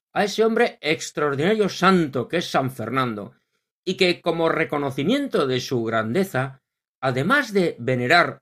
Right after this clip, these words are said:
el pueblo sevillano sus restos, tiene un gran monumento en el centro de la ciudad, en la Plaza Nueva, monumento inaugurado hace casi un siglo, el quince de agosto de mil novecientos veinticuatro, quince de agosto, que es el día de la Virgen de los Reyes,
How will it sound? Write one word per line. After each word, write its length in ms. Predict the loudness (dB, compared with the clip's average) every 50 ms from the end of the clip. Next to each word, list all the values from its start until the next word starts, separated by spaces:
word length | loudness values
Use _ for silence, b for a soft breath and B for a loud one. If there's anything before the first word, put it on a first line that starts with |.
| _ _
el 180 | -6 -6 -4 0
pueblo 260 | 0 0 0 0 -2
sevillano 460 | -4 -4 -4 -2 0 -2 0 -2 -2
sus 260 | -6 -6 -8 -8 -4
restos, 500 | -2 -2 -2 -2 -4 -10 -12 -12 -12 -16 _ _ _ _ _ _ _
tiene 360 | -2 0 0 0 0 -2 -4 -4
un 260 | -2 -2 0 0 0 0
gran 300 | 2 2 4 2 2 2
monumento 640 | 2 2 0 0 0 -2 -2 -2 -2 -2 0 0
en 80 | 0 0
el 160 | -2 -2 -2
centro 420 | 2 4 4 4 4 2 2 0
de 80 | 2 2
la 120 | 0 0
ciudad, 400 | 0 0 2 2 2 2 0 -8 _ _ _ _ _
en 180 | -4 -2 0 0
la 160 | 0 -2 0
Plaza 260 | -2 -2 -2 -2 -2
Nueva, 360 | -2 -2 0 -2 -2 -4 -8 -10 _ _ _ _ _ _ _ _
monumento 600 | -4 0 2 4 4 4 2 2 0 0 -2 -2 -8 _ _ _ -4
inaugurado 720 | 0 2 4 4 6 6 6 6 4 4 2 0 -2 -2 -6
hace 300 | -8 -6 -2 -4 -4 0
casi 260 | -2 -2 -2 -2 -2
un 140 | -2 -2 -2
siglo, 480 | 0 2 2 2 2 0 -4 -6 -10 -12 _ _ _ _ _ _
el 200 | -6 -4 -4 -2
quince 320 | 0 0 0 2 2 2 2
de 60 | 2
agosto 360 | 2 0 -2 -4 -4 -4 0
de 100 | 2 2
mil 300 | 2 2 2 0 0 0
novecientos 560 | -2 -2 -2 0 0 -2 -2 0 -2 -2 0
veinticuatro, 720 | 2 2 2 2 2 0 2 4 4 4 4 0 -4 -6 -10 _ _ _ _ _ _ _ _ _
quince 300 | -8 -6 -6 -4 -2 -2
de 80 | -2
agosto, 460 | 0 0 0 -2 -2 -4 -8 -8 -8 _ _ _ _
que 80 | -4 -4
es 140 | -4 -4 -4 -8
el 160 | -8 -6 -4
día 360 | -2 0 0 0 0 -2 -8 _ _
de 140 | -2 0
la 100 | 2 2
Virgen 300 | 4 4 4 4 2 0
de 80 | 0 0
los 140 | 0 0 0
Reyes, 460 | 0 0 2 2 2 0 0 -4 _